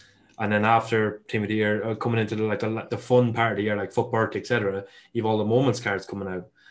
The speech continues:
And you get, give us every cards every weekend. It gives, if peop-, people love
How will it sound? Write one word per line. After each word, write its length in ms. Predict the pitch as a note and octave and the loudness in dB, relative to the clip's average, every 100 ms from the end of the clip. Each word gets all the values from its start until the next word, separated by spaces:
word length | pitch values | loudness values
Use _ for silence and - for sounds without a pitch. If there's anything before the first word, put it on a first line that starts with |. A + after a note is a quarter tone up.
| - G#2+ | -12 -4
And 100 | A2+ | 0
you 60 | |
get, 240 | A2 A#2 - | 4 2 2
give 120 | B2+ | 2
us 80 | A2+ | 4
every 160 | A#2 | 4
cards 200 | B2+ A2+ | 4 2
every 120 | A2+ G#2+ | 0 0
weekend. 480 | A2 C3+ C#3+ C3+ | 2 4 6 4
It 80 | B2 | 4
gives, 400 | B2+ A2+ - - - _ - | 2 2 0 -14 -20 _ -4
if 160 | - | 2
peop-, 320 | D#3 C#3 - | 4 4 4
people 240 | D#3+ E3+ F3 | 4 8 8
love 680 | C#3+ D3 D#3 C3+ A2+ A2 | 8 8 8 6 2 -6